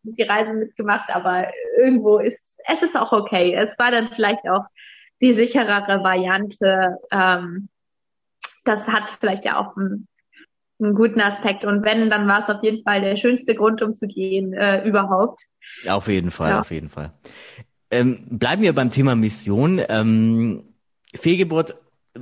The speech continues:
Speaker 2: äh, lehne ich mich nicht zu weit aus dem Fenster, wenn ich sage, ist ein absolutes Tabuthema. Also du wirst nicht mit deinem Nachbarn
Speaker 1: Ja.
Speaker 2: darüber sprechen,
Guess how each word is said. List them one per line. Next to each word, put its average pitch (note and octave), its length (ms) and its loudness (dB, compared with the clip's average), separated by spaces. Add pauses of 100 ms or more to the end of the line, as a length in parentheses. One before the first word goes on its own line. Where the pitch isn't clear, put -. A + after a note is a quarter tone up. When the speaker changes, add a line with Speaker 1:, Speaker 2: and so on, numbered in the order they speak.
(180)
Speaker 2:
äh, E2 500 -10
lehne B2 340 0
ich D3+ 60 6
mich C#3+ 320 2
nicht - 260 -14
zu C#3 240 -2
weit A#2+ 240 0
aus A#2+ 180 -2
dem A#2+ 80 -4
Fenster, A#2+ 220 -2
wenn A2 80 0
ich G#2+ 60 -2
sage, A2 240 -6
ist A#2 100 -4
ein A2 60 -4
absolutes A#2 540 -4
Tabuthema. G#2 540 -2
Also F2+ 180 -4
du F#2+ 100 -4
wirst A2+ 200 0
nicht A2+ 140 2
mit A2 180 2
deinem F#2+ 160 0
Nachbarn G#2 420 -2
Speaker 1:
Ja. G#2+ 80 -2
Speaker 2:
darüber G2+ 320 0
sprechen, G#2+ 440 -2